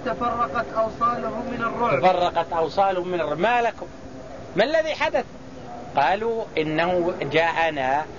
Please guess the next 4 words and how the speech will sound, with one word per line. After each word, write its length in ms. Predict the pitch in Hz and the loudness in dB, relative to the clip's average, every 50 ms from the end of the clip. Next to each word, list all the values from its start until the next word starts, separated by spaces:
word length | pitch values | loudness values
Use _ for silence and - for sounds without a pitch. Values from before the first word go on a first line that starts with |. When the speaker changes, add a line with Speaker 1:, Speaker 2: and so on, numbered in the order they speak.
| - - - - 135 | -14 -14 -12 -6 -2
Speaker 2:
رجال 880 | 147 156 160 135 160 170 175 165 160 147 135 131 117 113 123 139 156 147 - - - - - - | 0 0 2 4 4 4 6 6 4 4 2 2 2 2 2 2 0 -2 -10 -14 -14 -12 -6 -2
عليهم 760 | 117 120 151 170 175 180 175 143 131 135 143 160 170 165 156 139 - | 2 2 4 4 4 4 2 2 0 -2 -2 -2 -2 -2 -2 -2 2
ثياب 480 | 175 175 170 170 170 180 185 185 175 180 | 4 4 6 6 6 6 4 4 2 0
بيض 600 | 175 180 180 175 175 175 185 202 208 226 240 240 | 0 0 0 2 2 4 4 4 4 4 2 0